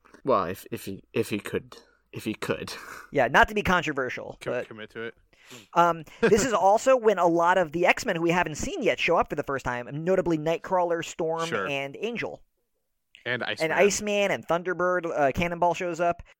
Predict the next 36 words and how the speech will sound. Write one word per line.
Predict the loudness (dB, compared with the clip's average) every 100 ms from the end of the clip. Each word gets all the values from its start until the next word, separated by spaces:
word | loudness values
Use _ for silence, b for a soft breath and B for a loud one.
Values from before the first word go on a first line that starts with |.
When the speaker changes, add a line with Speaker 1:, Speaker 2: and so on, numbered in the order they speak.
| _ _ _ _ _ _ _ -8
Speaker 2:
But | 4 4
in | 6 2
essence, | 4 4 0 -2 -6
the | 2 4 4
final | 2 2 2
issue | 2 0 -2
is | -2 -2 0
that, | 2 2 2
um, | -2 -4 -6 -12 -20 _ _ _ _ _ _ _ _ _ _ _ -20 -8 6
uh, | 6
Break | 8 4
World | 4 2
has | 4 2
a | 2
giant | 2 0 0 -4 2
bullet | 4 4 2
pointed | -2 -2 0
at | 0 2
Earth. | 0 0 -4
And |
it's, | -4
like, | -2
not | 0 0
a |
complicated | 2 4 4 4 2 2 0
machine. | -4 -4 -4 -6
It's | -12
just | -12 -6
a | -6
huge-ass | -6 -8 -2 4 4 4
bullet | 0 -2 -2
that's | -4
gonna | -8 -6
shoot | -4 -4 -4
the | -2
Earth. | -2 -6 _